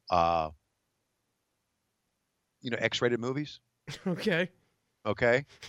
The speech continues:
Speaker 1: <laughs>
Speaker 2: Back when they were in theaters a lot.
Speaker 1: Back when they were in the theaters,
Speaker 2: All
Speaker 1: right.
Speaker 2: over the place.
Speaker 1: Right. He used to go to X-rated movies in theaters. He used to get a water gun
Speaker 2: Oh, gosh.
Speaker 1: and fill it up with ivory liquid.
Speaker 2: Oh, no.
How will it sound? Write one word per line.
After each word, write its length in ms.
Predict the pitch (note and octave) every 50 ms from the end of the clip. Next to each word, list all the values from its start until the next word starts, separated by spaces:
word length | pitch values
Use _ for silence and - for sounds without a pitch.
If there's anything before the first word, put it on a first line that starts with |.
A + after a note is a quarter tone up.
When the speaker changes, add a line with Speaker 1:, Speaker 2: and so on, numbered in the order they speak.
| -
Speaker 1:
<laughs> 100 | - - - _ _ _ _ _ - - - _ _ - - - - - - - _ _ - - - - - - - - _ -
Speaker 2:
Back 200 | F#3+ F#3+ F#3 -
when 100 | G#3+ G3+
they 80 | G3 F#3+
were 60 | F3+
in 100 | F3+ E3 D3
theaters 420 | - F#3 E3 D#3 B2+ C3+ C3+ B2+
a 40 | D3
lot. 400 | C#3 C#3+ C#3+ C3 A#2+ A#2+ - - -
Speaker 1:
Back 160 | A#2+ C#3 - _ -
when 80 | C#3+ D3
they 40 | D3
were 80 | C#3+ C#3+
in 40 | C#3+
the 40 | C3+
theaters, 240 | - C3+ A2+ G2+
Speaker 2:
All 180 | E3+ E3+ F3 F3
Speaker 1:
right. 120 | E3+ E3+ E3
Speaker 2:
over 140 | D#3 C#3+ D3
the 100 | C3+ B2
place. 440 | - C#3+ B2+ A2 A2 A#2 - - _ _ _ _ _ _ -
Speaker 1:
Right. 320 | G2 F#2+ F2 E2 E2 F2 _ _ _ _ _ -
He 60 | - A2
used 120 | G2 -
to 80 | - A#2
go 60 | G#2+
to 60 | G#2
X-rated 300 | A#2 B2 - - A#2 A#2+
movies 280 | A#2 A#2+ B2 B2 A#2+ A2
in 80 | A2
theaters. 380 | - A#2 G#2+ G2+ F#2 G2 G2+ - -
He 60 | G#2+
used 240 | G#2+ A2+ G#2+ - -
to 80 | A2+
get 220 | G2+ G#2+ A2 G#2 G2+
a 240 | G#2 G2+ G2 F#2+ F#2+ F#2+ -
water 300 | - G2 G2+ A#2+ B2+ A#2
gun 300 | F#2+ E2+ D#2+ D#2+ D#2+ E2+ - _ _ _ - - - _ _ _ - C#3
Speaker 2:
Oh, 100 | C#3+ C#3+
gosh. 300 | C3+ - C3+ C3+ B2 B2
Speaker 1:
and 120 | G2 F#2+ - _ -
fill 140 | C3 B2 A#2
it 80 | A2+ A2+
up 160 | A#2 A#2 A#2+ -
with 300 | G2+ G2+ G2 F#2+ F2+ - - -
ivory 300 | G2+ G#2+ A2 F#2+ G2+ F#2+
liquid. 280 | F#2 F#2+ - - F2 _ _ _ _ _ _ -
Speaker 2:
Oh, 460 | - E3 E3+ F3 F3+ F3 E3+ D#3+ D3 C#3+ C3+ B2+
no. 340 | C3 B2+ B2 A#2+ B2+ C3